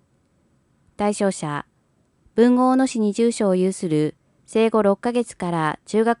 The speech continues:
校三年生までの方。接種期間、十月一日から令和三年二月二十八日。助成金、一回接種につき千円。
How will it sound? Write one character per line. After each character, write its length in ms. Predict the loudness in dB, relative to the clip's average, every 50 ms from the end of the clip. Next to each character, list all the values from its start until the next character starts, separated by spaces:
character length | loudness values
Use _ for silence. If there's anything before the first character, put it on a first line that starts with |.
| _ -6
校 200 | -2 -2 -2 -2
三 280 | -2 -4 -4 -2 -2
年 140 | -2 -2 -4
生 200 | -2 -2 -4 -2
ま 140 | -2 -2 -4
で 100 | -2 -2
の 100 | -4 -4
方。 420 | -4 -6 -10 -8 -8 -8 -8 -10 _ _ _ _ _ _ _ _ _ _ _ _ _ _ _ _ _ _ _ _ _ _ _ _
接 240 | _ -4 -4 -2 -2
種 120 | -4 -4
期 140 | -4 -4 -6
間、 300 | -4 -4 -4 -4 -6 -8 _ _ _ _ _ _ _ _ _ _ _ _ _ -2
十 180 | 2 2 4
月 320 | 4 2 -2 -2 -4 -4 -4
一 120 | -2 -2
日 180 | -4 -6 -6 -6
か 160 | -6 -4 -2
ら 260 | 0 0 0 -2 -2 -2
令 200 | -2 0 2 2
和 100 | 0 0
三 280 | -2 -4 -2 -2 0
年 220 | 0 2 2 0 0
二 120 | -2 0
月 220 | -2 -2 -2 -2 -2
二 140 | -2 -2
十 200 | -2 -2 -2 -2
八 260 | -2 -4 -8 -6 -2 0
日。 500 | 0 0 0 -2 -6 -6 -6 -6 -8 _ _ _ _ _ _ _ _ _ _ _ _ _ _ _ _ _ _ _ _ _ _ _ _ -4
助 120 | -4 -4
成 240 | -2 -2 -4 -4 -4
金、 340 | -4 -4 -2 0 -2 -2 -4 _ _ _ _ _ _ _ _ _ _ _ _ _ -8
一 140 | -8 -8 -8 _
回 200 | -2 0 0 0
接 160 | 0 0 0 0 0
種 120 | -2 -2 0
に 160 | 0 0 -2
つ 140 | -4 -14 _
き 280 | -4 -2 -2 -2 -4
千 320 | -6 -4 -2 -2 0 2 2
円。 260 | 0 0 -2 -6